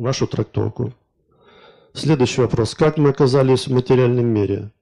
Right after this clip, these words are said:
Это отпуск, командировка или заключение? Но там всё известно, там сроки известны у всех, а мы бессрочно. Поэтому, наверное, всё-таки командировка бессрочная.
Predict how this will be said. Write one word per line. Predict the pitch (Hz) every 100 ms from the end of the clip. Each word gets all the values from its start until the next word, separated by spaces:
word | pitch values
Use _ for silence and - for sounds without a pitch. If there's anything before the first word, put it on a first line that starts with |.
| _ _ _ _ _ _
Это | 120 - 107
отпуск, | - 123 127 147 -
командировка | - 120 107 107 107 131 123 113
или | 104 127 113 120 117
заключение? | 107 - 110 - 113 104 101 98 117 _ _ _ - - -
Но | 139 127
там | 160 160
всё | 156 170 165
известно, | 165 170 170 - 113
там | - 120 123 - 147
сроки | - 139 135 135
известны | 135 151 143 - 101
у | 101 135
всех, | 117 - 143 110
а | - 120 113 107
мы | 113 143
бессрочно. | 151 - 165 160 - 110 95 - _ _ _ _
Поэтому, | 110 113 123 123
наверное, | 139 165 160 139
всё-таки | 147 131 131
командировка | 131 127 127 123 117 104 -
бессрочная. | 104 101 107 104 - 101 98